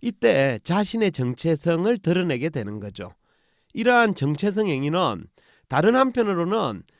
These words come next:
다른 사람이 나를 판단하는 기준으로 작용하기도 합니다.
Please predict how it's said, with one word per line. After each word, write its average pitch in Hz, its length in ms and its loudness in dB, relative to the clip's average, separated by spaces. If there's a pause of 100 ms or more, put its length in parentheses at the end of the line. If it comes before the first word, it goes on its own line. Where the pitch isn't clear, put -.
(320)
다른 190 380 2
사람이 233 420 -2
나를 208 400 0
판단하는 262 760 -2
기준으로 190 580 -2
작용하기도 151 720 -4
합니다. 120 560 -10